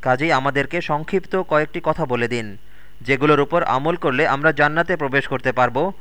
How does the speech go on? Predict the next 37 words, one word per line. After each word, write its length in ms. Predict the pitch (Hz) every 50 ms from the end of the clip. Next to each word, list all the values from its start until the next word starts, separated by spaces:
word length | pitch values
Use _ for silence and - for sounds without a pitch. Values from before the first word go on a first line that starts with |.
| - - - - -
আর 160 | 123 127 135
যারা 340 | 131 151 156 156 165 175 180
আমাদের 420 | - - 131 139 147 156 165 170
পেছনে 400 | 165 - 170 165 - 185 185 180
বাড়িতে 380 | 139 123 123 131 151 160 - 185
রয়ে 200 | 160 165 185 175
গেছে 420 | 165 139 113 - 135 117 107 - - - - - - - -
তাদেরকে 420 | 123 127 127 147 156 - 175 185
এর 200 | 170 151 151 131
দাওয়াত 280 | 135 151 147 143 131 110
দেব।'" 400 | 110 120 110 117 113 107 98 95 - - - - - - - - - - -
রাসূলুল্লাহ 480 | - 131 - - 190 190 196 196 196
সাল্লাল্লাহু 360 | 185 - 175 170 175 175 180 185
আলাইহি 160 | 180 180 -
সাল্লাম 200 | 190 170 170 160
বললেন, 380 | 170 165 143 120 110 104 98 - - - - - - -
"আমি 220 | - 117 127 143 143
তোমাদেরকে 540 | - 156 156 160 147 147 135 - - 170
চারটি 360 | 165 - 156 151 151 - 196 180
জিনিস 340 | 170 180 175 180 175 -
পালন 340 | - - 143 143 151 170 175
করার 260 | 170 175 175 175 170
নির্দেশ 340 | 165 170 165 143 143 131 117
দিচ্ছি, 440 | 110 120 120 - - - 156 175 185 - - - - - -
আর 140 | - 120 131
চারটি 340 | 127 151 151 151 147 - 185
জিনিস 420 | 165 170 175 175 180 170 - - - -
থেকে 220 | - 180 170 - 170
বিরত 280 | 139 151 165 185 185
থাকতে 340 | 185 - 160 135 - - 135
বলছি। 480 | 117 120 120 117 - - 123 107 98 90 - - - - - - - - - - -
আল্লাহর 260 | - 123 135 147 170 185
প্রতি 340 | - 190 175 - 185 185 -
ঈমান 260 | 160 156 165 175 180
আনার 240 | 151 151 147 147 139
নির্দেশ 320 | 135 135 127 135 135 135
দিচ্ছি। 480 | 123 127 120 - - - 120 104 95